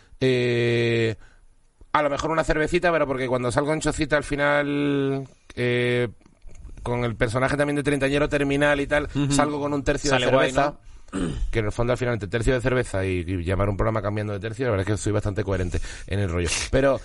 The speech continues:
Speaker 1: salgo con una cerveza, pero realmente a lo mejor ni siquiera me he tomado una cerveza. Igual me he
Speaker 2: Ya.
Speaker 1: tomado media cerveza, o... o sea, pero no, no, no, no tengo un rito especial. Simplemente
Speaker 2: Ujú.
Speaker 1: estar como tranqui, un poco de estiramiento. Pero el café por las mañanas sí que lo veo un rito... Tengo mi,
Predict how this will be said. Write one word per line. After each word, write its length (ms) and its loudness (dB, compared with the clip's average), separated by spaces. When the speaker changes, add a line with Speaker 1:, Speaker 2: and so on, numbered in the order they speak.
Speaker 1:
salgo 220 0
con 100 0
una 120 0
cerveza, 480 2
pero 100 -4
realmente 240 0
a 40 4
lo 40 -4
mejor 200 0
ni 100 -6
siquiera 200 0
me 60 0
he 40 -4
tomado 180 0
una 100 -4
cerveza. 380 -2
Igual 360 0
me 100 -2
he 20 2
Speaker 2:
Ya. 60 0
Speaker 1:
tomado 180 2
media 220 2
cerveza, 680 2
o... 180 0
o 60 -10
sea, 180 0
pero 140 -4
no, 160 0
no, 480 0
no, 140 0
no 100 2
tengo 140 2
un 100 -2
rito 480 2
especial. 500 0
Simplemente 460 -2
Speaker 2:
Ujú. 80 2
Speaker 1:
estar 220 0
como 180 -2
tranqui, 380 -2
un 100 -4
poco 140 0
de 60 2
estiramiento. 500 -2
Pero 180 2
el 100 0
café 320 2
por 100 2
las 160 2
mañanas 360 -2
sí 100 -6
que 100 -6
lo 100 0
veo 160 2
un 140 -2
rito... 720 0
Tengo 180 -6
mi, 160 -6